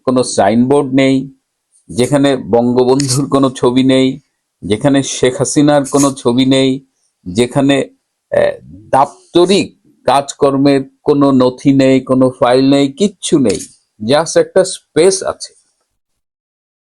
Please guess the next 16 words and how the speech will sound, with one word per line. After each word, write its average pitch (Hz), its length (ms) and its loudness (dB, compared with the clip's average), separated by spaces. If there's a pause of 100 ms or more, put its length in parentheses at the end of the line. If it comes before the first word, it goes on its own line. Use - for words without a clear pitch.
এখন 175 400 0
আপনি 170 640 -2 (340)
কোথাও 170 340 2
গিয়ে 147 460 2
একটা, 135 580 0 (380)
যা, 135 160 0
একটা 135 400 0
অফিস 143 420 -4
রুম 156 160 2
দেখিয়ে 135 300 2
বলেন 151 380 2
যে 143 80 0
এইটা 139 260 0
আওয়ামী 127 220 0
লীগের 110 200 0
অফিস, - 580 -8